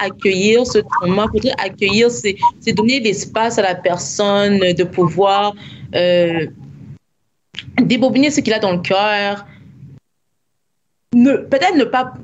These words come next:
pousser son choix, mais de pouvoir essayer de, de, de comprendre la personne, tu sais, comme, ok, tu sais, je comprends très bien, euh, que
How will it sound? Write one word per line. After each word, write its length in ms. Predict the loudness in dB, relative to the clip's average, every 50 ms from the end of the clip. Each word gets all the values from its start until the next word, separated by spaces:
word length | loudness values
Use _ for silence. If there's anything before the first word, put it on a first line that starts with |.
| -20 -20 -14
pousser 320 | -8 -6 -4 -2 -2 -2 -2
son 180 | 0 0 0
choix, 260 | -2 0 -2 0 2
mais 140 | 4 2 4
de 100 | 2 0
pouvoir 320 | 0 0 0 2 2 2 2
essayer 280 | 2 0 0 -2 -2
de, 140 | 0 0 2
de, 40 | 2
de 60 | 2
comprendre 560 | 0 0 -2 -2 -2 -2 -2 -2 0 2 2
la 100 | 0 0
personne, 560 | -2 -2 -4 -4 -4 -4 -4 -2 -2 -2 -2 -4
tu 80 | -2
sais, 180 | 0 0 0 0
comme, 320 | 0 0 0 2 2 0 -4 -6 -12 -16 -16 -8 -2
ok, 180 | 0 0 0 2
tu 180 | 0 0 0
sais, 180 | 2 0 0 0
je 120 | 0 -2
comprends 380 | -2 -2 -2 -2 0 -2 -4 -4
très 220 | -4 -2 -2 -2
bien, 500 | -2 -2 0 0 0 0 0 0 -2 -2 -4 -6 -8 -10 -10 -12 -14 -14 -14 -16 -8 -4
euh, 600 | -2 0 0 2 2 2 2 0 0 0 0 0 -2 -4 -8 -10 -12 -10 -10 -10 -8 -6
que 520 | -2 0 2 2 2 2 2 2 2 0